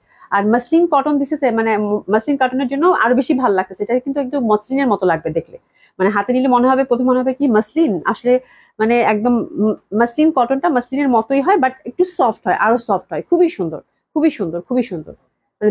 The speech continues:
দোপাট্টাটা খুবই পশ দেখাবে এই জন্য। হ্যাঁ, খুবই সুন্দর, অসাধারণ সুন্দর,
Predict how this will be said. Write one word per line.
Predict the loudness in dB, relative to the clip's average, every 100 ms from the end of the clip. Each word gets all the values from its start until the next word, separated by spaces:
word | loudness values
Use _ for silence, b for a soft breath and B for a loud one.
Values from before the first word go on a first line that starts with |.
| 2
দোপাট্টাটা | 2 0 -2 -4
খুবই | -2 -2 2
পশ | 2 2 -2 -6
দেখাবে | -4 -4 -4
এই | -6
জন্য। | -8 -6
হ্যাঁ, | -4 -4 0
খুবই | 2 2
সুন্দর, | 0 -4 -6 -16 _ _ _ _ _ -2
অসাধারণ | -2 -2 0 0 2 0 -2
সুন্দর, | -4 -2